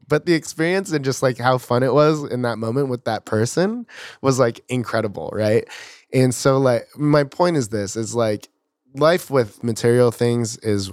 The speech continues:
whatever. If you can share that with other people, that's what really makes it exciting. That's what brings joy, is just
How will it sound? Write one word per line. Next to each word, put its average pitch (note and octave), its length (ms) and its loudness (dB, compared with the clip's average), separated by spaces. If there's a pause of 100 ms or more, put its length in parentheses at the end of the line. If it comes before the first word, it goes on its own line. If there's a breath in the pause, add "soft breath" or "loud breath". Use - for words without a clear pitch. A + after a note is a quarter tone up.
whatever. G#2 680 -4 (320)
If B2 220 -2
you C#3 380 4
can B2 140 -4
share C3 260 2
that C3+ 160 2
with A#2 120 -4
other A#2+ 200 0
people, A#2 480 0
that's B2+ 240 0
what C3 80 2
really A2 260 2
makes G#2 300 -4
it G2+ 140 -8
exciting. G2 600 -4
That's A2+ 240 0
what A2+ 160 -2
brings G2 240 -4
joy, G2 220 -2
is F#2 200 -2
just - 300 -4